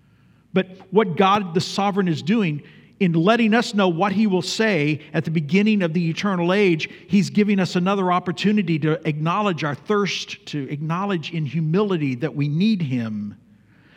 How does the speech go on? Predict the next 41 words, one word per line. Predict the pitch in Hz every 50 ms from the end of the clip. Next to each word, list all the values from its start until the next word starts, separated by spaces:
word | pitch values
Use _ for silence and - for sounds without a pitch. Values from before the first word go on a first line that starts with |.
| - - - -
And | 208 190 190
in | 180 190 196 180
the | 170 160
terrors | 175 - - - 233 240 240 220 185 131 127
of | 143 123 120
judgment, | - 175 214 247 226 208 220 247 247 - - - - -
after | - 180 - - 165
all | 160 185 220
of | 220 170
this | 151 - -
transcendence, | - - 175 165 151 139 - - - 220 247 240 233 247 233 - -
he | - 208
says, | 170 - 190 156 - - - - - -
"I | 160 214 262 277
am | 269 247 202 180
the | 165 156 139
Alpha | - 175 208 226 226 - 226 190
and | 175 180
Omega." | 175 170 185 214 233 247 202 247 226 - - - -
And | - 160 156
by | 185 202 226 233
the | 220
way, | 202 180 156
the | 147 156 156
Alpha | - 170 196 - -
and | 208 185
Omega, | 185 185 196 214 214 202
the | 170 156
beginning, | 156 147 139 175 196 208 214 214 202
the | 185 180 175 - 196 202
end, | 214 214 208
the | 160 143
comprehensive | - - - 214 214 208 208 190 156 143 208 226 190 - 214 180 156 139
God | 127 165 185 208 214
of | 208 165
the | 165
universe, | 165 165 196 220 220 202 214 226 233 226 226 - - - - - -
he | - 180
cares | - - 185 190 180 139 147
about | 139 143 139 123
you. | 151 131 92 78